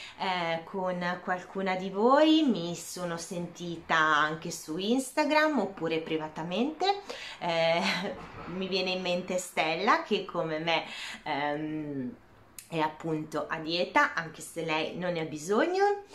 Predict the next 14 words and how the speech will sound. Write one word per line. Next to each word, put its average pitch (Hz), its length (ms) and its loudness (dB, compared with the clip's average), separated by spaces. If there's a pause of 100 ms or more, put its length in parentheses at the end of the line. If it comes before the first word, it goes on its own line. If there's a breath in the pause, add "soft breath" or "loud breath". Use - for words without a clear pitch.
(760 loud breath)
Ehm, 208 1600 2 (260)
e 277 160 -2
quindi, 202 640 2
insomma, 156 580 -4
eh, 170 340 -2
è - 40 -2
veramente 214 580 4
moti-, 185 320 0
il 214 120 0
confronto, 214 840 4
come 202 260 -2
si 240 200 0
sa, 160 360 0
eh, 170 220 -2